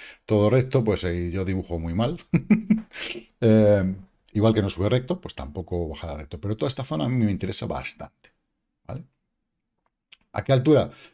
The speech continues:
Creo que la zona de treinta y siete más o menos, ¿vale? Entre los, eh, vamos a poner aquí... a ver... Aquí,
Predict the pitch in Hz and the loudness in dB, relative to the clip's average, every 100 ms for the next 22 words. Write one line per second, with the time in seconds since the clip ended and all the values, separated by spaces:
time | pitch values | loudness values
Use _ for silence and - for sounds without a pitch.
0 | _ _ 113 110 113 110 110 110 110 113 | _ _ 4 6 4 4 4 4 4 2
1 | 110 110 107 107 - 135 127 117 120 - | 4 4 2 0 2 2 4 2 2 0
2 | 117 151 185 185 - _ _ _ 107 123 | 2 2 0 -4 -16 _ _ _ -8 -6
3 | - - 92 101 98 101 101 - - 87 | -8 -6 -4 -2 0 0 -2 -4 -8 -10
4 | 80 60 57 57 57 57 - 60 58 - | -10 -10 -8 -8 -10 -10 -12 -10 -10 -10
5 | - 104 110 104 - 113 117 120 110 - | -8 -4 -4 -4 -8 -8 -4 -4 -6 -12
6 | _ _ _ _ _ - 98 95 92 104 | _ _ _ _ _ -14 -12 -10 -10 -8
7 | 117 - _ _ _ _ _ _ _ _ | -10 -12 _ _ _ _ _ _ _ _
8 | _ _ _ - - 175 220 | _ _ _ -20 -20 -20 -20